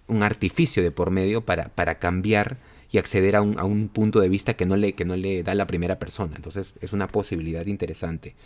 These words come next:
El hecho es que este cuento aborda este, este, esta herramienta, ¿no? De cambiar de la primera persona del diario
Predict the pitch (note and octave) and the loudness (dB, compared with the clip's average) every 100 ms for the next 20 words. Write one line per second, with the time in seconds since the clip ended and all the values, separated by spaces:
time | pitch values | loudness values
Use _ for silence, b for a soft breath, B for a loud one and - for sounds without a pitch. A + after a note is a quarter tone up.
0 | B B - G2 D3 C#3 B2 B2+ A#2+ B2 | B B -2 0 0 0 -2 0 0 0
1 | G#2 F#2+ F#2+ G2 G2+ - - G2 - F#2+ | 2 2 2 -2 -2 -8 -10 -10 -4 -2
2 | E2+ E2 D#2 - _ _ _ _ _ - | -2 -6 -8 -14 _ _ _ _ _ -20
3 | - G2+ - F#2+ F2 G2 - G2 - F#2 | -12 -10 -4 -2 -2 -4 0 0 2 0
4 | E2+ D#2 - - C3 E3 B - F2 E2+ | -2 -4 -8 -4 -4 -4 B -8 -4 0
5 | F#2 G#2 G#2 F2+ D#2 F#2 F#2 C3+ D3+ - | 2 2 0 -2 -2 -2 0 0 0 -2
6 | - C3 B2 A2 A2 A#2 A2+ D3+ | 0 0 2 0 2 0 0 -4